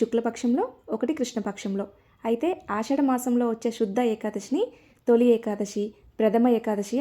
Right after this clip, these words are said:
అంటాము. తొలి ఏకాదశి రోజున శ్రీ మహావిష్ణువు యోగ నిద్రలోకి వెళ్ళిపోతారు. ఆ రోజు నుండి కార్తీక మాసంలో శుద్ధ ఏకాదశి వరకు నాలుగు నెలలు కూడా యోగ నిద్రలో ఉంటారు. అందుకే ఈ నాలుగు మాసాలు కూడా చాతుర్మాస దీక్షను తీసుకుంటారు.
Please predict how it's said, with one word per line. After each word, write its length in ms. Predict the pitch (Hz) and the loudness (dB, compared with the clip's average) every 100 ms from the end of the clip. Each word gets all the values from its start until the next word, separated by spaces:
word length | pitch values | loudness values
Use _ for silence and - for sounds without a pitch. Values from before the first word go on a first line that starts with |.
| 254 | 0
అంటాము. 300 | 202 190 196 - _ - | -2 -6 -8 -12 _ 0
తొలి 180 | 254 285 294 | 4 4 2
ఏకాదశి 340 | 285 262 262 233 | 2 0 2 0
రోజున 240 | 220 254 466 - _ | 2 0 0 -8 _
శ్రీ 120 | 233 254 | 2 4
మహావిష్ణువు 640 | 269 269 247 214 - 226 403 - _ _ _ - 247 | 4 2 0 -2 -2 -2 -4 -8 _ _ _ 2 6
యోగ 140 | 269 302 | 6 6
నిద్రలోకి 400 | 240 233 226 269 | 4 4 2 4
వెళ్ళిపోతారు. 500 | 240 220 214 208 202 208 - 214 | 4 2 -2 -4 -6 -8 -8 -4
ఆ 20 | 233 | 0
రోజు 200 | 240 269 277 | 2 6 6
నుండి 240 | 262 247 381 - _ - | 4 2 -2 -6 _ -6
కార్తీక 400 | 220 240 294 294 262 | -4 0 0 2 0
మాసంలో 360 | 240 240 233 240 | 0 0 0 0
శుద్ధ 180 | 233 214 220 | -2 0 0
ఏకాదశి 380 | 214 214 208 208 196 | 0 -2 -2 -4 -6
వరకు 240 | 190 208 - - 214 | -2 -2 -2 -6 -4
నాలుగు 280 | 208 233 269 247 | 0 2 4 4
నెలలు 260 | 220 220 214 | 2 0 -2
కూడా 160 | 202 285 - _ _ _ 220 | -2 -4 -6 _ _ _ 2
యోగ 140 | 226 254 | 6 6
నిద్రలో 260 | 233 214 226 220 | 4 2 2 0
ఉంటారు. 260 | 202 196 - _ 226 | -2 -6 -8 _ -2
అందుకే 280 | 240 254 302 311 254 | 0 0 -2 -4 2
ఈ 20 | 262 247 | 4 4
నాలుగు 240 | 220 285 277 | 4 4 4
మాసాలు 340 | 240 240 240 240 | 2 0 0 0
కూడా 140 | 233 381 - _ _ - | 0 -2 -6 _ _ -2
చాతుర్మాస 480 | - 320 285 269 262 220 | 0 2 2 2 0 -2
దీక్షను 300 | 233 254 262 | 0 0 2
తీసుకుంటారు. 500 | 226 - 208 202 208 | 0 -2 -4 -4 -6